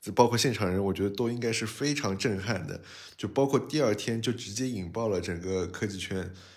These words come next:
也，我们现在回过头来，就是真的是，如果能够，呃，让整个手机圈甚至科技圈能够产生这么大的一个影响力的发布会，其实不多啊。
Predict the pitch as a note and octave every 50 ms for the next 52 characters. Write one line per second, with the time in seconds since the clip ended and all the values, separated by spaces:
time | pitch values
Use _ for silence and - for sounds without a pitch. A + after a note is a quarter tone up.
0 | - - _ _ - C3 B2 A2+ - - A#2+ A#2 A2 G#2+ G2+ G#2 G#2+ A2+ A#2+ -
1 | - G3 D#3 D3 D3+ C3+ A#2+ A2 G#2+ G2+ - F#2 - G#2 G2 A2 G#2+ A2+ G2+ -
2 | G2 G#2 B2 B2 A#2+ A#2 A2+ - D3+ D3+ D3 C#3 B2+ A2+ - - - - A2 B2
3 | C#3+ C3+ - A2+ G#2 G2 G2 G2+ G2+ G#2+ G#2 D3 C#3 A#2 G#2 G2 G2+ - - -
4 | - - _ _ - F#2+ F#2 F2+ F2 F2+ F#2+ G#2 C3 D#3 C3+ A2+ A2 - A2+ G2
5 | F2 F2+ F2 E3+ E3+ C3+ - - F#2+ F#2 F#2+ A#2+ A#2+ - - C#3+ C#3+ C#3 C#3+ C#3+
6 | B2 A#2 A#2 A2+ - - - F#3 F3+ - - A2+ - - A2 G#2+ G#2+ G#2+ G#2+ -
7 | - - - - - _ _ _ _ _ _ G#2+ G#2+ A2 A2+ A#2 C#3+ D3 C#3+ C3
8 | B2+ B2+ B2 - - A#2+ G#2 G#2 G2+ - D3+ D3 D3 - - C4 A#3+ C3+ A#2 -
9 | C#3 A#2 A2+ G#2+ G#2 G2+ G2+ F#2+ - A#2+ A#2+ A2 G2 G#2 A#2 C3+ - - F#2+ F2
10 | F#2 - D#3+ D#3 B2 G2+ G2+ F#2+ F#2+ F#2+ F#2+ - - C3 C3 C3+ B2+ C3+ A#2+ -
11 | - B2 C3 B2+ - D3+ D#3 - G2 E2+ - - F#2+ F#2